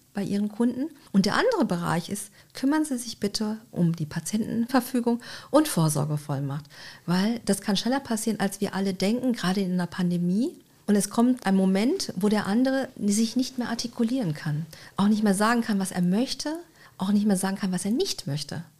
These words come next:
Und dann stehst du auf einmal da als Ehepartner, als Frau und kommst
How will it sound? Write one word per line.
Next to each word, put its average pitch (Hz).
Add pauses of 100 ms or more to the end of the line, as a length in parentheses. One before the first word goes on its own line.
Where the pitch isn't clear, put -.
(180)
Und 196
dann 196
stehst -
du -
auf -
einmal 165
da 175 (120)
als 170
Ehepartner, 220
als -
Frau 240 (220)
und 220
kommst -